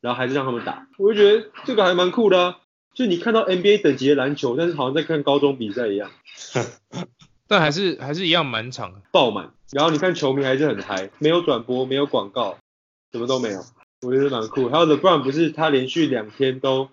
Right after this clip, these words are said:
Speaker 1: 晚上没事，还是下午没事就去逛百货公司吗？因为就是大家都，他们行程全部 cancel 啊，can-，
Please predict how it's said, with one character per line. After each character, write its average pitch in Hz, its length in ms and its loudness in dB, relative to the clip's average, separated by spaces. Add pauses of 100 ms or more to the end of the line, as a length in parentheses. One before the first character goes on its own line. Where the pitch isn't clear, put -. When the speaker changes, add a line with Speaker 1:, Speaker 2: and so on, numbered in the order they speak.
(140)
Speaker 1:
晚 120 200 0
上 160 180 0
没 127 180 0
事， 135 280 0
还 123 100 -2
是 139 80 0
下 143 240 4
午 117 80 2
没 110 180 -4
事 135 120 -8
就 131 80 -2
去 139 100 -2
逛 139 200 2
百 104 160 -4
货 120 120 -4
公 110 220 -6
司 104 200 -10
吗？ 101 200 -10 (340)
因 214 100 -2
为 220 100 4
就 220 120 2
是 208 180 -2
大 202 220 2
家 196 100 6
都， 196 240 4
他 - 200 -4
们 196 100 2
行 160 240 0
程 151 140 0
全 156 160 0
部 156 80 -2
cancel 147 500 0
啊， 95 220 -10
can-， 139 260 -6